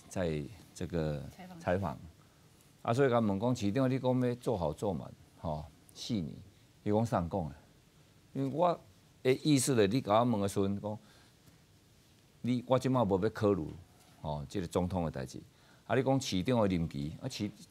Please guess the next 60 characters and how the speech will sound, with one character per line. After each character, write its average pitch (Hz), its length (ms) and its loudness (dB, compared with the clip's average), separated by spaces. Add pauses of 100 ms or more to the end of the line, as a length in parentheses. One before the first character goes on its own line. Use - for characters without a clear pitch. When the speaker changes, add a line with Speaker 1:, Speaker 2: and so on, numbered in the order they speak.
(140)
Speaker 1:
偌 87 240 -4
久？ 117 160 -4
市 101 200 -2
长 95 100 0
的 104 100 2
任 90 100 0
期 87 120 0
就 95 80 2
四 95 240 -4
年 80 260 -4
啊， 95 100 -6 (120)
合 104 80 -2
理 151 240 0
啊。 151 60 2
我 170 120 -2
甲 165 100 0
你 156 60 -2
讲， 170 120 -2
市 135 180 -4
长 165 140 0
的 131 100 2
任 113 100 0
期 117 140 2
四 127 140 -2
年， 85 280 2 (760)
啊， 143 100 2
这 156 160 6
就 131 60 6
是 104 80 6
讲 123 260 2
吼， 78 400 2 (1120)
话 117 100 4 (300)
吼 98 260 4
斗 80 280 4
吼， 78 320 -2
假 139 180 6
话 95 80 4
会 90 280 2 (100)
加 95 300 2
啊， 73 120 -8 (580)
啊， 113 160 -2
假 117 160 4
钱 78 240 -4
会 80 160 -2
减， 80 240 0 (880)
所 117 120 0
以 104 40 2
造， 98 160 4
造 85 220 4
成 92 220 -2
即 110 100 -4
款 104 180 2
的 80 200 -2
误 67 160 -4
会。 69 280 -8 (140)
好 131 120 4
来， 90 160 4 (400)
即 - 100 -8
摆 143 160 4
才 131 320 4